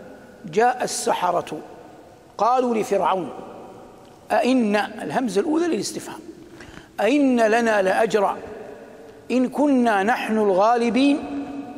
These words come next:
قال: "نعم، وإنكم إذن لمن المقربين". أصبح كم أجر؟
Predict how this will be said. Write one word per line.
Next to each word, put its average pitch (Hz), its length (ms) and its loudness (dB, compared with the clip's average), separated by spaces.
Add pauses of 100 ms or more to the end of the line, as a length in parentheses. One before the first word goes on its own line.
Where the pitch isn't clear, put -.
(720)
قال: 196 260 2
"نعم، 202 240 0 (1300)
وإنكم 262 760 4
إذن 240 400 2 (640)
لمن 269 320 4
المقربين". 190 720 2 (240)
أصبح 226 320 0
كم 277 260 0
أجر؟ 185 260 0